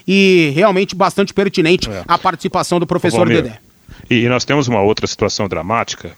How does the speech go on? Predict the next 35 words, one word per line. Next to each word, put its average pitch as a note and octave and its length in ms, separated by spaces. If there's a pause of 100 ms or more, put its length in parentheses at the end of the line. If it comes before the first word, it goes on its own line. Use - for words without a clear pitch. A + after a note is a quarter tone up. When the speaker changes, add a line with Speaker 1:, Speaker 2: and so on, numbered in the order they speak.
Speaker 2:
e, G2 380
e F#2+ 40
até F#2+ 200
o A2+ 40
professor G#2+ 400
Dedé F#2+ 220
tocou F#2+ 300
nesse F2 200
assunto F#2+ 380
no F2 60
último E2+ 240
sábado, F#2 500 (540)
que A2+ 160
é A#2 80
a A#2 40
questão B2+ 380
das B2 180
escolinhas. G#2 800 (220)
Por B2 100
exemplo, G#2 320
o A2 80
Londrina A#2 420
tem C#3 120
uma B2+ 80
escolinha A2+ 360
muito B2+ 240
forte, - 520 (440)
são F#2 680
vários C3 520
meninos G#2 440
que - 140
participam G2+ 560
da F#2 80
escolinha, F2+ 400
tá - 160